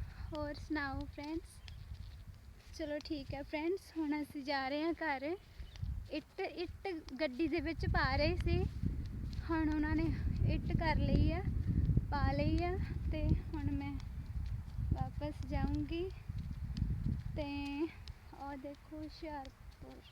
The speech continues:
ਕਮਰਸ਼ੀਅਲ ਡਿਪਾਰਟਮੈਂਟ, ਪਤਾ ਨਹੀਂ ਕੀ ਕੀ ਬਣਿਆ ਹੋਇਆ ਸੀ ਇੱਥੇ। ਦੇਖੋ, ਬਹੁਤ ਪੁਰਾਣਾ ਕੁਛ ਬਣਿਆ ਹੋਣਾ ਇੱਥੇ,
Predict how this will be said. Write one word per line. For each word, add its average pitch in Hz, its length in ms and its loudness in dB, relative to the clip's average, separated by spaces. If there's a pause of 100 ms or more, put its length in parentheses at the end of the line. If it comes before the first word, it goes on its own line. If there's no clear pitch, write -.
(840)
ਕਮਰਸ਼ੀਅਲ 294 1120 -6 (1400)
ਡਿਪਾਰਟਮੈਂਟ, 269 960 -8 (1080)
ਪਤਾ 294 240 -6
ਨਹੀਂ 302 200 0
ਕੀ 311 240 -4
ਕੀ 302 240 -8
ਬਣਿਆ 294 460 -2
ਹੋਇਆ 311 300 -2
ਸੀ 311 200 -6
ਇੱਥੇ। 359 400 -8 (1300)
ਦੇਖੋ, 285 720 -6 (1400)
ਬਹੁਤ 285 320 -4 (100)
ਪੁਰਾਣਾ 285 460 -4
ਕੁਛ 320 160 -8 (140)
ਬਣਿਆ 277 360 -6
ਹੋਣਾ 277 320 -4
ਇੱਥੇ, 330 360 -6